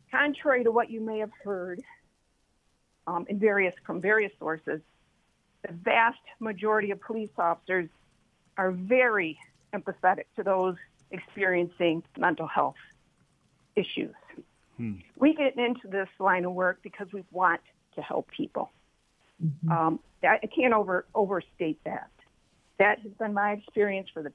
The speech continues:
Speaker 1: past twenty-six years.
Speaker 2: Hmm.
Speaker 1: Of course, there are a few here and there who, you know, aren't of that mindset, but the vast majority of us are.
Speaker 2: Yeah. So, so Colleen, I wonder if you can talk just a little,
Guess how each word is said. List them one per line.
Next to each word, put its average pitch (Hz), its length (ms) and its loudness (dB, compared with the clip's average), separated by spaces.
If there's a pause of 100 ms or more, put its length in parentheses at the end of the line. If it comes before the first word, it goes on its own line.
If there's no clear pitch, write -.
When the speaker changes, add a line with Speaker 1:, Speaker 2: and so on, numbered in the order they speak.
Speaker 1:
past 196 240 0
twenty-six 202 580 -4
years. 160 280 2 (240)
Speaker 2:
Hmm. 107 200 -4 (200)
Speaker 1:
Of - 60 -20
course, 196 220 2
there 220 120 8
are 202 80 6
a 220 40 0 (100)
few 269 100 -6
here 277 280 -8
and 254 120 -8
there 233 320 -6
who, 214 240 -12 (560)
you 214 80 -14
know, 190 260 -8 (440)
aren't 208 220 2 (880)
of 180 160 2
that 180 220 4
mindset, 175 580 0 (120)
but 170 160 2
the 208 60 -6
vast 202 400 0
majority 185 580 0
of 156 200 0
us 160 100 -2 (240)
are. - 320 -2 (360)
Speaker 2:
Yeah. 107 200 -4 (640)
So, 196 280 10
so 180 140 2
Colleen, 190 400 6
I - 140 2
wonder 170 320 4
if 151 140 -2
you 160 80 0
can 139 180 2
talk 143 260 0
just 151 240 -4
a 139 40 0
little, 117 580 2